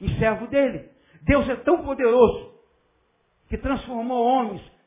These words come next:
que jamais alguém podia dizer: "Esse homem um dia é, vai ser filho de Deus", e foi transformado pelo poder de Deus. Muitas vezes nós pensamos sobre a fé. É fácil nascer de novo, irmãos? Não é fácil nascer de novo. A maior ação da fé na nossa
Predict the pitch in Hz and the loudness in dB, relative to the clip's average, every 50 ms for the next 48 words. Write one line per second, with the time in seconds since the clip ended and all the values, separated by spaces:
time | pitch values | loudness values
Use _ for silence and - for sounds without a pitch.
0 | _ _ _ _ _ _ _ - 233 202 - 277 269 254 240 240 247 226 214 190 | _ _ _ _ _ _ _ -10 -4 0 2 2 2 0 0 0 0 0 0 0
1 | 160 240 214 196 214 233 220 - 220 214 - - 226 220 - 202 180 - 196 190 | 0 -2 -2 -2 -4 -6 -6 -4 -6 -6 -4 -6 -8 -10 -10 -14 -8 -6 -4 -4
2 | - - - _ _ 214 196 175 190 220 214 226 254 277 302 294 - 202 220 214 | -4 -8 -14 _ _ -2 -2 -2 0 0 2 4 6 6 6 6 4 2 -2 -2
3 | 202 165 147 - - - _ - 220 - - - 208 185 - - 226 214 - 220 | -2 -2 -4 -8 -14 -20 _ -4 -2 -2 0 0 -2 -2 0 0 0 0 0 -2
4 | 233 240 233 - 202 208 - 220 233 262 285 285 - - - - _ _ _ 190 | -4 -4 -4 -6 -10 -4 2 4 4 4 4 2 -2 -10 -18 -20 _ _ _ -6
5 | - 226 226 220 233 247 240 240 285 269 233 233 285 285 277 - - 220 214 202 | 0 0 0 2 0 -2 -6 -6 -8 -8 -4 -2 0 -2 -2 -2 -4 -4 -4 -2
6 | 208 208 190 220 214 - 196 - 277 269 254 - - - - _ _ _ _ _ | -2 -2 -2 -2 -6 -6 -8 -4 -4 -4 -4 -4 -8 -16 -20 _ _ _ _ _
7 | _ _ _ - - 175 214 277 269 294 240 - 269 285 277 226 - - 262 - | _ _ _ -20 -8 0 0 2 4 4 4 4 2 2 2 0 -2 -2 -4 -4
8 | - 277 277 262 220 - 262 254 262 254 214 - - 277 262 247 208 180 - - | -2 -2 -2 -2 -2 -2 -2 0 0 -2 -4 -2 -2 0 0 0 -2 -6 -10 -16
9 | _ _ _ _ _ _ _ 285 269 - - 269 277 277 269 - 247 247 226 - | _ _ _ _ _ _ _ -4 -4 -2 0 0 0 0 0 -2 -4 -4 -2 -2
10 | 247 247 190 220 233 269 294 285 208 196 180 165 160 139 123 - - - _ _ | -2 -4 -2 2 6 8 8 8 8 6 0 -2 -4 -6 -10 -12 -16 -20 _ _
11 | _ _ _ _ _ _ _ - 262 320 339 330 - 262 254 247 - 254 226 - | _ _ _ _ _ _ _ 2 2 2 2 2 0 -2 -4 -4 -6 -10 -10 -8
12 | 226 220 165 196 202 202 190 151 - - - _ _ _ _ _ _ _ _ - | -8 -10 -10 -8 -4 -4 -4 -4 -6 -10 -20 _ _ _ _ _ _ _ _ -4
13 | - 226 247 254 240 240 269 302 302 277 240 - - - 277 269 269 247 254 214 | -2 0 2 2 4 6 6 8 8 6 4 0 0 0 0 0 2 2 0 -2
14 | - - 254 240 240 240 233 233 226 - - | -2 0 -2 -2 0 0 0 0 -2 0 -2